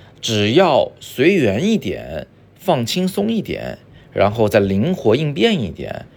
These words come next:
我们是可以在任何情况下都拍出让人满意的照片的。其实有四个字正好是形容这种拍照的心态和方法的，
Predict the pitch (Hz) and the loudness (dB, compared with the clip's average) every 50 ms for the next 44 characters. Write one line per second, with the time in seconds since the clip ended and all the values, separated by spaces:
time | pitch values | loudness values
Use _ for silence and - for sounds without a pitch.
0 | - - - - _ - - 92 90 87 90 98 113 - - 104 - - - - | -20 -20 -20 -20 _ -8 -4 -2 -2 0 0 -2 -2 0 -2 -4 -4 -6 -10 -4
1 | - 87 113 151 143 107 76 - - - 87 78 78 110 175 185 160 - - 87 | 0 0 2 2 0 -4 -6 -8 -6 -6 -4 -4 0 2 2 2 2 0 -2 -4
2 | 80 - 98 98 85 87 87 87 - 87 78 - - - - - - - - 80 | -4 -4 -6 -6 -6 -6 -6 -4 -4 -4 -6 -6 -14 -20 -20 -20 -10 -4 -2 -2
3 | 82 - - 113 107 - - - 95 92 - - - - 127 113 98 202 220 107 | -2 0 -2 -2 -2 -2 -4 -4 -4 -4 -4 -6 -6 -2 -2 0 0 0 -2 -2
4 | 87 - - - - - 226 151 95 - - - - - - - - - _ _ | -4 -6 -8 -8 -6 -4 -4 -4 -4 -6 -10 -12 -14 -14 -14 -16 -18 -20 _ _
5 | _ - _ - - - - 190 196 - 220 196 143 107 85 78 - - - 208 | _ -20 _ -10 -6 -2 0 2 2 2 0 0 -2 -2 -2 -4 -6 -6 -4 0
6 | 170 190 196 - - 277 220 - - - - - - - - - 175 123 98 85 | 0 0 0 0 -2 0 0 0 0 -4 -18 -20 -20 -10 -6 -4 -4 -2 -2 -4
7 | 80 - 87 92 92 - - - 87 85 87 95 95 - 92 80 - - - - | -4 -6 -4 -6 -6 -6 -6 -6 -6 -6 -6 -6 -6 -4 -6 -6 -6 -6 -6 -2
8 | 104 101 98 98 92 85 82 - 71 - - - 92 90 101 87 85 - - - | 0 0 2 2 0 -2 -2 -4 -6 -8 -6 -6 -6 -6 -6 -8 -8 -8 -8 -4
9 | - 95 95 104 - - - - - | -4 -4 -4 -4 -8 -12 -12 -12 -14